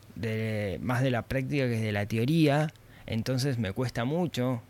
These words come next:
eh, independiente de lo que es sistema financiero internacional,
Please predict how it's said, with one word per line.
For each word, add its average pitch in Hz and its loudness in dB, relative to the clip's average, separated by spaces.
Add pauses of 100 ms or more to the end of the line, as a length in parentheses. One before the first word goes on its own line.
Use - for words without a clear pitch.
eh, 78 -8
independiente 104 -2
de 117 0
lo 104 -2
que 113 -2
es 110 -2
sistema 110 -2
financiero 107 0
internacional, 113 -2